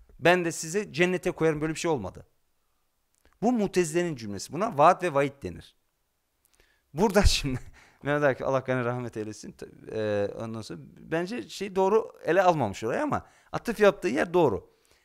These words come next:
E, ya elest kavramı, elest bezmine atıf yapıyor. Ondan sonra yani Cenab-ı Hak'la ezeldeki şeyimize, yani irtibatımıza şey yapıyor. Ezelden aşinayım. Yani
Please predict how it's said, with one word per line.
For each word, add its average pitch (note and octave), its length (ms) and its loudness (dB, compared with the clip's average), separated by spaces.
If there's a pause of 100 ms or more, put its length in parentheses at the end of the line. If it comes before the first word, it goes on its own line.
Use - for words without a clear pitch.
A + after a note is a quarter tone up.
(140)
E, F3+ 100 2
ya G3+ 200 8
elest G3 420 2
kavramı, A#2+ 440 2
elest D#3+ 260 -4
bezmine C#3 460 -2 (120)
atıf - 320 -10
yapıyor. E3 440 -4 (500)
Ondan C3+ 340 -2
sonra G#3 220 -6
yani D3 180 0
Cenab-ı F3 340 2
Hak'la F3 200 -2
ezeldeki E3+ 640 -4
şeyimize, D3 540 -8 (220)
yani A#2 320 -2 (200)
irtibatımıza D#3 1000 0 (720)
şey B2+ 180 -2
yapıyor. F#2+ 400 -2 (320)
Ezelden F#3+ 480 2
aşinayım. D#3 840 -2
Yani B2+ 260 -4